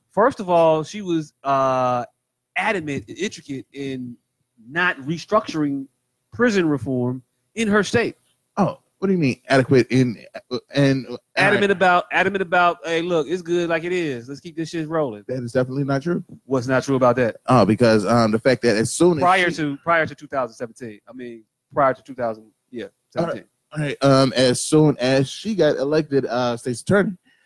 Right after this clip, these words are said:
Speaker 2: um, she started the, um, God damn it, I can't think of the fucking goddamn name of the program, but she started a program, um, literally, she was elected in two thousand and four, two thousand and five, she,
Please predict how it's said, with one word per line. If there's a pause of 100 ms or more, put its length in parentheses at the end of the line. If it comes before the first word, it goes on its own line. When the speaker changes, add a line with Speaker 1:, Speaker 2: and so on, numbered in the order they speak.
(240)
Speaker 2:
um,
she
started
the,
um, (920)
God
damn
it,
I
can't (160)
think
of
the (100)
fucking (960)
goddamn
name
of
the
program,
but
she
started
a
program,
um, (600)
literally, (440)
she
was
elected
in
two
thousand
and
four,
two
thousand
and
five,
she,